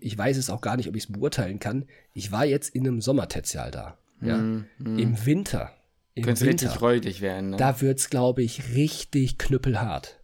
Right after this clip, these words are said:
Speaker 2: Ja, ja.
Speaker 1: So, das ist auch das, was man immer so mitbekommen hat. Und die sagen jetzt auch, „Jo, Sommerpause ist jetzt im Grunde grad mal vorbei.“
Speaker 2: Ja.
Speaker 1: Und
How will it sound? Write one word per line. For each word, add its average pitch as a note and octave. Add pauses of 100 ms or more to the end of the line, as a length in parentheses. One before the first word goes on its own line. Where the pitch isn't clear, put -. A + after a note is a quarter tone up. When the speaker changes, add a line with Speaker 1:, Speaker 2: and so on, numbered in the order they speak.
Speaker 2:
Ja, G#2
ja. G#2
Speaker 1:
So, E2+ (300)
das -
ist C3
auch B2+
das, C3
was B2+
man A2
immer A#2+
so A2
mitbekommen G#2+
hat. D2
Und E2+
die F#2
sagen G#2
jetzt G2
auch, G#2
„Jo, A2+
Sommerpause B2+
ist A#2
jetzt -
im C#3
Grunde A2+
grad G#2
mal A2
vorbei.“ A#2+ (340)
Speaker 2:
Ja. A#2
Speaker 1:
Und A2+